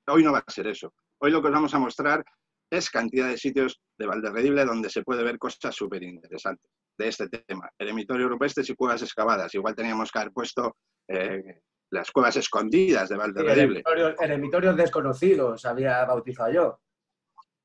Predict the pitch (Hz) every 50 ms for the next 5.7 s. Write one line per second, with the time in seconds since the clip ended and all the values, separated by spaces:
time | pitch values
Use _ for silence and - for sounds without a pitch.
0 | _ _ - 107 127 135 156 160 151 - - 120 120 139 151 165 165 160 156 151
1 | 147 143 156 156 156 147 143 143 139 165 175 175 175 185 196 - - - _ _
2 | _ _ _ - 123 113 123 131 131 - 120 120 117 113 110 113 117 113 117 131
3 | 160 165 147 135 117 120 120 110 117 117 117 123 131 139 147 139 - 131 131 -
4 | 135 117 110 92 - 98 95 - 131 117 110 98 90 - 78 - - 107 98 92
5 | - - - - - _ _ - 107 117 135 156 -